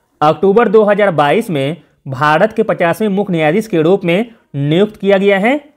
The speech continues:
डीआई चंद्रचूड़ को, ऑप्शन नंबर बी।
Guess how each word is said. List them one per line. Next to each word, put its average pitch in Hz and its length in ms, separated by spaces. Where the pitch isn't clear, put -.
डीआई 185 500
चंद्रचूड़ 202 400
को, 127 220
ऑप्शन 143 380
नंबर 214 200
बी। 127 380